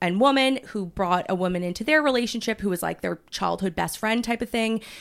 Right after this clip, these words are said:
She actually kind of ended up proposing to them. They lived together. And we were like, "Why the fuck can't we do that? Like,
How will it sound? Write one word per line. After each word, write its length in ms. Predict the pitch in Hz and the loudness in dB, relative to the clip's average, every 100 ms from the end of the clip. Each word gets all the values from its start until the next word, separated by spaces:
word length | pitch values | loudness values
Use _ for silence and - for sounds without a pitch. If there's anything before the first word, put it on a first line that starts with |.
| - | -10
She 180 | - 240 | 0 4
actually 280 | 208 - - | 4 4 0
kind 200 | 208 190 | 2 2
of 60 | |
ended 240 | 196 190 185 | 2 2 0
up 160 | - | -2
proposing 480 | - - 202 185 175 | -4 2 4 4 2
to 80 | 180 | 2
them. 400 | 233 262 254 247 | 6 8 8 6
They 100 | 175 | 2
lived 300 | 202 294 - | 0 -2 0
together. 440 | 302 277 269 269 - - - | 4 4 6 4 2 -4 2
And 120 | 233 | 4
we 100 | 247 | 4
were 80 | 254 | 4
like, 200 | 247 - - - - | 4 2 -8 -18 -12
"Why 180 | - 453 508 | 2 4 4
the 60 | |
fuck 240 | - 370 392 | 6 4 4
can't 240 | 392 359 | 2 4
we 160 | 277 370 | 6 8
do 160 | 381 | 8
that? 300 | 254 196 165 | 8 8 6
Like, 280 | 226 214 - | 4 2 -2